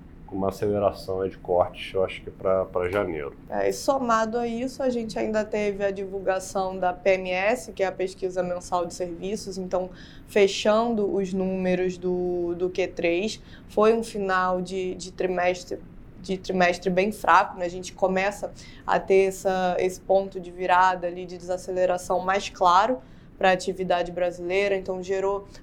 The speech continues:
Speaker 2: algumas revisões baixistas de pib, né? Tá com cara de que a gente vai ter uma contração, ali algo próximo a, a zero ponto três por cento de queda, e acaba colocando algum viés baixista pro Q quatro também.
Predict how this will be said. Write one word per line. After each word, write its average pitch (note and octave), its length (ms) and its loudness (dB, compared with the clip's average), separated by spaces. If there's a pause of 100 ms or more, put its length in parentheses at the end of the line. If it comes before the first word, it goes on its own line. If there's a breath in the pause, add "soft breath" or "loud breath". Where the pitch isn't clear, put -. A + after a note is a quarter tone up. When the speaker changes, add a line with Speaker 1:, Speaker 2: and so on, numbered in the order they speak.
Speaker 2:
algumas F#3 380 2
revisões F#3 480 -4
baixistas F3+ 560 0
de F3 80 -8
pib, G3 400 -2
né? F#3 100 0
Tá F3+ 140 0
com F#3 160 -10
cara F#3 240 2
de F#3 100 -6
que F#3 120 -2
a F#3 40 0
gente F#3 280 -8
vai G3 180 2
ter G#3 140 -4
uma F#3 160 -4
contração, G3 840 -2 (320 loud breath)
ali F#3+ 300 2
algo F#3+ 300 4
próximo F#3+ 440 0
a, F#2+ 420 -4 (120)
a F3+ 40 -2
zero F#3 280 -2
ponto F#3 300 -10
três G3+ 340 2
por - 180 -10
cento F#3 300 -6
de F#3+ 100 -10
queda, A3+ 400 2 (320 loud breath)
e B3 80 6
acaba A3+ 340 4
colocando A3 560 -2
algum G3+ 300 0
viés F#3+ 380 -2
baixista F#3 680 -4
pro F#3 200 -4
Q F#3 140 -2
quatro F3 420 0
também. F3+ 420 -4